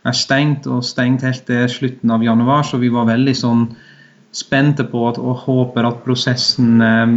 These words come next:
blir ferdig før jul, sånn at vi, eh, ikke på en måte ender opp med å,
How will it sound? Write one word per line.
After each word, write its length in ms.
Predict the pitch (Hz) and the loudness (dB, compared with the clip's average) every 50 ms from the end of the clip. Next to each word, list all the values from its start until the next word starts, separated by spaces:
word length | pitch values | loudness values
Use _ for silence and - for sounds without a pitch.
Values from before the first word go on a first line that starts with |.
| 117 117 123 | 0 -2 -2
blir 240 | 120 135 135 135 127 | -2 0 2 2 0
ferdig 460 | - - - 135 123 120 117 117 117 117 | 0 -2 -2 0 0 0 0 0 -2 -4
før 260 | - - 123 123 127 | -6 -6 -6 -4 -4
jul, 380 | 123 123 139 165 165 156 131 123 | -4 -4 -4 -4 -4 -4 -4 -4
sånn 240 | 123 - 127 123 | -4 -4 -2 0
at 160 | 123 123 123 120 | 0 -2 -2 -4
vi, 280 | 123 120 120 120 117 | -2 -2 0 0 0
eh, 220 | 117 117 117 120 120 120 - - - - - _ _ | 2 2 0 0 -2 -6 -12 -20 -20 -20 -20 _ _
ikke 220 | 131 127 - 120 | -4 -4 -2 -2
på 80 | 123 139 | 2 2
en 80 | 127 127 | 4 4
måte 400 | 131 127 123 123 123 - 127 123 | 6 6 4 4 2 0 -2 -2
ender 320 | - 135 131 127 127 123 | 0 0 2 4 4 4
opp 300 | 123 123 123 123 - - | 4 2 0 -2 -4 -2
med 240 | 127 123 120 117 117 | 0 2 2 2 2
å, 140 | 117 117 117 | 2 2 2